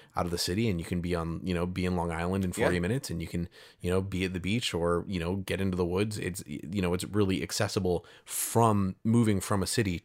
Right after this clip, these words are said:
Speaker 1: to the outside
Speaker 2: Exactly.
Speaker 1: and back in, um, which makes it a whole lot less appealing to live outside of the city, which makes it harder to live outside of the city because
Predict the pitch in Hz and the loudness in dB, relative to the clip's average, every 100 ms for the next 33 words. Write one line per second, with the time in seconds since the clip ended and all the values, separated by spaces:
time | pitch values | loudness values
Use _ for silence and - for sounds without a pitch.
0 | - - 123 107 101 - - - 120 92 | -4 4 4 6 2 0 -2 2 4 2
1 | 76 82 85 87 - 90 90 87 85 - | 0 -2 -2 -4 -2 -2 2 2 2 4
2 | 127 95 82 - - - _ - 82 80 | 4 4 0 -4 -16 -20 _ -2 0 0
3 | 80 82 - - - 92 95 - 92 98 | -2 -4 -12 -20 -6 0 0 2 2 2
4 | 101 110 98 - 98 - - 92 - 120 | 2 0 0 2 0 0 -4 -4 0 2
5 | 104 92 - 90 90 85 - 87 - 87 | 2 2 0 2 2 2 0 0 0 -2
6 | 82 87 - 113 95 87 87 98 92 - | -2 -4 0 2 0 -2 -4 -4 -4 -6
7 | - - 107 107 92 82 - - - _ | -8 0 2 4 0 -2 -8 -20 -20 _
8 | - - 101 90 - 90 85 - 127 98 | -10 0 2 2 2 0 0 0 2 2
9 | 90 92 85 | 0 -2 -2